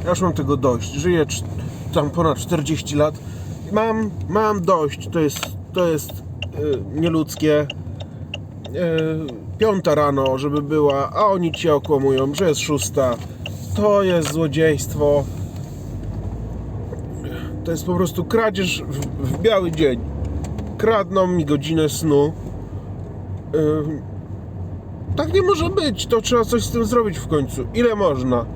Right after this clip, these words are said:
Ile można? To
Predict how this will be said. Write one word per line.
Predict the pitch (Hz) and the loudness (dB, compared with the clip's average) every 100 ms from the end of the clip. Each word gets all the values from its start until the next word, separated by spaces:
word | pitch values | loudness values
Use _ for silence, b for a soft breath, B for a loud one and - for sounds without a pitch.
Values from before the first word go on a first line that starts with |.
| B - - | B -8 -4
Ile | 233 214 196 | 2 4 4
można? | 196 190 135 151 131 - - - - - - - - - - - - - - - - - - B B B | 4 4 4 2 2 0 -8 -10 -10 -10 -10 -10 -10 -10 -8 -8 -8 -8 -8 -10 -10 -8 -8 B B B
To | - | 0